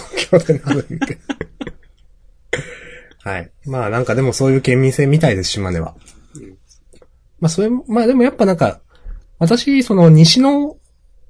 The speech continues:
Speaker 1: 今住んでるのは東の方で。でも西の方にいたこともあって、そっちはなんか、広島と近いんですよ、地理的に。
Speaker 2: うん。
Speaker 1: ってなると、ちょっとなんか、ガサツというと言い方悪いんですけど、<laughs>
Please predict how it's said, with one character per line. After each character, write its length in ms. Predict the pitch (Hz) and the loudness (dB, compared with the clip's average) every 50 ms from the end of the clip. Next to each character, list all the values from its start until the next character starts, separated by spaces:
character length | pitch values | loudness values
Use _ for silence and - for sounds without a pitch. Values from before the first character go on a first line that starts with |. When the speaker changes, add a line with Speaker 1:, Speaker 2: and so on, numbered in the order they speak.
| - - | -10 -4
Speaker 1:
今 220 | 285 285 240 165 | 0 2 2 2
住 280 | 135 - - - - 190 | 2 0 -2 -4 0 2
ん 40 | 175 | 2
で 60 | 143 | 4
る 40 | 143 | 4
の 40 | 165 | 4
は 40 | 160 | 2
東 380 | 160 139 123 120 117 - 123 | 2 2 0 0 0 -2 -4
の 80 | 110 98 | -6 -6
方 180 | - 107 95 | -6 -6 -8
で。 140 | 82 - - | -8 -6 -4
で 80 | 220 254 | 0 2
も 100 | 254 170 | 4 6
西 240 | 160 165 160 165 240 | 6 6 4 4 0
の 120 | 247 240 | 0 0
方 120 | 285 294 | 0 -2
に 100 | 220 131 | -2 -2
い 60 | 104 - | -2 -4
た 80 | - | -8
こ 120 | - 117 104 | -8 -10 -8
と 100 | - 113 | -8 -6
も 120 | 95 90 | -6 -6
あ 40 | 101 | -6
っ 100 | - - | -8 -12
て、 380 | _ - 113 101 90 82 - _ _ _ _ _ _ _ _ _ | _ -6 -4 -4 -4 -4 -6 _ _ _ _ _ _ _ _ _
そ 140 | - - 190 | -8 -6 -6
っ 60 | 185 | -6
ち 100 | - - | -6 -4
は 120 | 285 202 175 | -4 -2 0
な 100 | 170 165 | 0 0
ん 80 | 156 | 0
か、 260 | - 120 104 87 - _ _ - _ _ _ _ - | 0 -4 -6 -6 -8 _ _ -20 _ _ _ _ -16
広 340 | - - 170 196 226 233 | -4 0 2 2 2 2
島 260 | - 262 254 247 240 240 | 0 -2 -2 -2 -2 -2
と 240 | - - 247 226 | -2 0 0 0
近 360 | 214 - - - - - 214 185 | 0 -2 -12 -6 -2 0 0 0
い 80 | 147 | 0
ん 80 | 117 98 | -2 -4
で 100 | 98 90 | -8 -10
す 100 | - 101 | -10 -12
よ、 60 | 92 | -12
地 180 | 82 - - 110 | -12 -8 -8 -8
理 80 | 98 | -8
的 240 | - 98 90 - 95 | -8 -10 -10 -10 -12
に。 220 | 90 87 80 - - _ _ _ _ _ _ _ | -12 -12 -14 -16 -20 _ _ _ _ _ _ _
Speaker 2:
う 220 | - 110 98 87 80 | -10 -8 -8 -8 -6
ん。 20 | |
Speaker 1:
っ 20 | - | -4
て 140 | - 208 | -2 0
な 120 | 226 233 240 | 0 0 0
る 160 | 214 151 120 | -2 -2 -4
と、 460 | - - - 170 170 143 101 - - - _ - - - - - _ | -6 -4 -2 0 0 0 0 -4 -10 -16 _ -20 -20 -20 -20 -20 _
ち 100 | - - | -6 -6
ょ 20 | 190 | -6
っ 100 | 165 - | -6 -8
と 140 | - 117 110 | -10 -8 -8
な 100 | 117 120 | -6 -8
ん 80 | 117 - | -8 -10
か、 220 | - 90 85 82 - - - - - - - - - - 110 | -12 -14 -14 -14 -16 -20 -20 -20 -20 -20 -20 -20 -20 -18 -14
ガ 160 | 104 - 117 | -12 -12 -12
サ 180 | - - 175 170 | -8 -6 -6 -6
ツ 200 | 160 - - - | -6 -8 -14 -14
と 200 | - - - - | -14 -6 -2 -2
い 80 | 190 165 - | -2 0 0
う 120 | 220 - | 0 -2
と 140 | - - 101 | -2 -4 -8
言 120 | 107 117 | -6 -6
い 40 | 113 | -6
方 240 | - 131 120 - 120 | -4 -6 -6 -4 -4
悪 240 | 107 101 110 123 127 | -4 -4 -4 -4 -4
い 80 | 107 | -4
ん 100 | 90 80 | -4 -8
で 120 | 76 82 80 | -10 -12 -14
す 100 | - - | -16 -16
け 120 | 82 78 | -16 -12
ど、 100 | 80 - | -10 -10
<laughs> 80 | 165 - | -8 -10